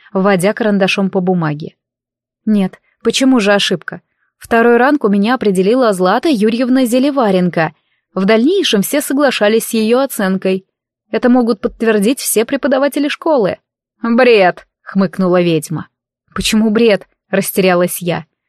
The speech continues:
«Потому что вы высшая, и не надо пудрить мне мозги. Высшая ведьма, пара для оборотня. Да это просто бульварный романчик какой-то, дешевое скабрезное чтиво. В реальной жизни такого быть не может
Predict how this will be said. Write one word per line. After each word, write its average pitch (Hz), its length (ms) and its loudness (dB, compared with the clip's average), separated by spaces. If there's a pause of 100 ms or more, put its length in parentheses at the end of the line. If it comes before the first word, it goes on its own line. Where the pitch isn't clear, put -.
(420)
«Потому 269 320 2
что 285 220 0
вы 262 240 2
высшая, 226 720 0 (300)
и 196 120 -2
не 220 140 2
надо 214 240 2
пудрить 202 400 0
мне 208 160 0
мозги. 185 500 0 (340)
Высшая 208 500 0
ведьма, 180 420 0 (260)
пара 240 380 4
для 240 240 2
оборотня. 190 640 2 (260)
Да 269 180 2
это 262 180 0
просто 233 320 2
бульварный 247 500 2
романчик 202 480 0
какой-то, 170 560 -2 (240)
дешевое 233 580 2
скабрезное 220 680 2
чтиво. - 580 -4 (600)
В 190 140 -2
реальной 294 400 4
жизни 254 300 0
такого 240 340 0
быть 208 240 0
не 226 100 2
может 202 440 0